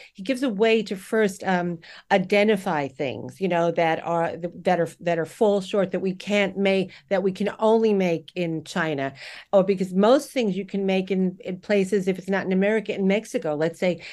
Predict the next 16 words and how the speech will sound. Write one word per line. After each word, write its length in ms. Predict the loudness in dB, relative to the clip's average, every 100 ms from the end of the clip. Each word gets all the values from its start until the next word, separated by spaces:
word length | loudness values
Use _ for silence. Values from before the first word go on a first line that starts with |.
| -16 0
where 360 | 4 4 4
you 300 | 0 -2 -4
can, 500 | -2 -2 0 0 -4 -16 -2
where 200 | 2 2
it's 140 | 0
closer 460 | -2 2 2 0 -8
to 260 | -4 0
us, 320 | 0 0 -4 -16 -20 -20 -12 -2
and 300 | 0 2 0
we're 140 | 0
also 480 | 0 0 0 -4 -4
can 540 | -6 -6 -6 -8 -10
defund 800 | -2 0 0 -2 0 2 2 0 -2
the 300 | -4 -4 -14
Chinese, 500 | -4 0 2 2 0
the 200 | -2